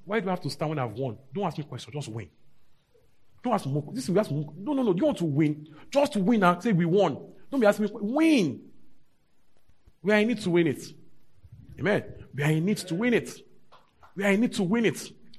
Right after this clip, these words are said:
So win, then share the testimony. Glory to God. The more you practice standing your ground,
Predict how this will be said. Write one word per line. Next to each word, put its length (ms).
So 160
win, 480
then 100
share 100
the 60
testimony. 500
Glory 200
to 100
God. 260
The 100
more 160
you 80
practice 560
standing 380
your 100
ground, 320